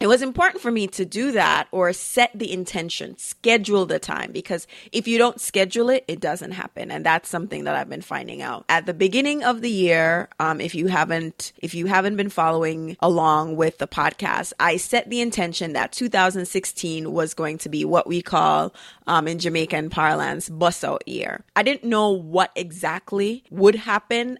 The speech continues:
and I didn't know what to expect, but a lot of things have been happening to kind of get me out of a comfort zone. Different things have been happening, and as a result,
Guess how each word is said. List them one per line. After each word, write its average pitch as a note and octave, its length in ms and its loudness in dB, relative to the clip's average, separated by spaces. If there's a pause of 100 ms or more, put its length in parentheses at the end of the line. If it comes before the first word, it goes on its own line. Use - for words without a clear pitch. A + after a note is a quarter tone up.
and F3 100 0
I E3+ 100 0
didn't F3+ 260 -2
know E3+ 140 0
what D#3+ 300 -2
to F3 140 0
expect, - 460 -2
but G3 120 0
a F3+ 100 2
lot E3+ 340 4
of G#3 100 0
things E3 360 -6
have D#3 180 -4
been E3+ 140 -2
happening D#3 640 -4
to G#3 180 0
kind F3 340 0
of D#3+ 300 0
get F#3+ 220 4
me F3+ 240 -2
out E3+ 180 4
of E3+ 140 2
a E3+ 80 -2
comfort D#3+ 520 -6
zone. E3 420 -2
Different E3 420 -8
things D3+ 260 -4
have - 160 -6
been - 120 -6
happening, G#3 540 0
and F3 200 -4
as F3+ 180 -2
a E3+ 60 -10
result, G3 640 2